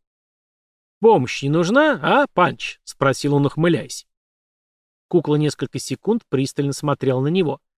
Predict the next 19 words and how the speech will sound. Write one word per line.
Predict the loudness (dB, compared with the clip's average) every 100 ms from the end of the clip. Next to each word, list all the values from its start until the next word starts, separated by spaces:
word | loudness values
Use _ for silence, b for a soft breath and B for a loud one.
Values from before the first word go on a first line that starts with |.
| _ _ _ -4
«Э, | -2 0 -2 -4
нет», — | 0 0 0 _ _ -8
ответила | -4 -2 0 0 -2
она | -2
наконец. | -2 -4 -4 -12 -20 _ -2
«Мне | -2
показалось. | 0 0 2 2 2 -2 -12 -6
Нет, | -4 -4 _
ничего». | -6 -2 -2 -2 -6 _ _ _ _ _ _ _ _ _ _ _ _
Человечек | 0 2 2 0 -4
пожал | -2 0 0
плечами | 0 -6 -2 -2 0 0
и |
зашагал | -2 -2 0 2 2
дальше, | 2 0 0 -6
в | -10
сторону | 0 0 2 -2
пустого | -6 -8 0 0 0
причала. | -4 -6 -4 -4 -6